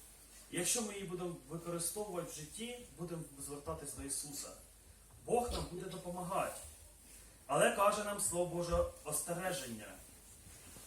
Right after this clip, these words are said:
Це третій розділ послання Євреїв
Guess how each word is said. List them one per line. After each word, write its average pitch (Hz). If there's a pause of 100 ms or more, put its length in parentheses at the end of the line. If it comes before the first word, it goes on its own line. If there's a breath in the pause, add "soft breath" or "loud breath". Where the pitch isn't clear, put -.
(280)
Це -
третій 165
розділ 147 (300)
послання 139
Євреїв 170